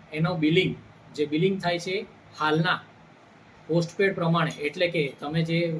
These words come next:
બિલ વાપરો છો અને અત્યારે હાલની પરિસ્થિતિમાં જે પ્રમાણે બિલિંગ થાય છે તે જ પ્રમાણે બિલિંગ થાય છે એનું, કે એમાં એ પ્રમાણેનું નથી કે પહેલાં રિચાર્જ કરો અને પછી તમને વાપરવા મળશે. હાલની કન્ડિશન પ્રમાણે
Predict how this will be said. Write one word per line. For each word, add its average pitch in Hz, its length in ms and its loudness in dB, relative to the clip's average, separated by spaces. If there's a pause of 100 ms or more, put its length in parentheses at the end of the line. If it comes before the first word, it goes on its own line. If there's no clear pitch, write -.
બિલ 160 180 2
વાપરો 151 460 2
છો 131 200 -12 (440)
અને 151 120 -6
અત્યારે 170 340 2
હાલની 160 540 -2
પરિસ્થિતિમાં 165 580 -4
જે 160 140 -2
પ્રમાણે 160 360 2
બિલિંગ 156 340 -2
થાય 143 180 -10
છે 143 160 -8
તે 165 180 -4
જ 165 100 -8
પ્રમાણે 160 360 -2
બિલિંગ 151 340 -4 (320)
થાય 143 180 -4
છે 156 240 2
એનું, 165 220 -4 (420)
કે 165 180 0
એમાં 180 340 0 (200)
એ 165 120 -2
પ્રમાણેનું 180 520 -6
નથી 175 320 -4
કે 160 320 -6
પહેલાં 160 300 0
રિચાર્જ 160 420 -2
કરો 175 180 -2
અને 156 280 -4
પછી 160 220 -8
તમને 160 280 -2
વાપરવા 143 420 -2
મળશે. 131 380 -12 (1000)
હાલની 170 300 2
કન્ડિશન 185 500 -4
પ્રમાણે 170 560 0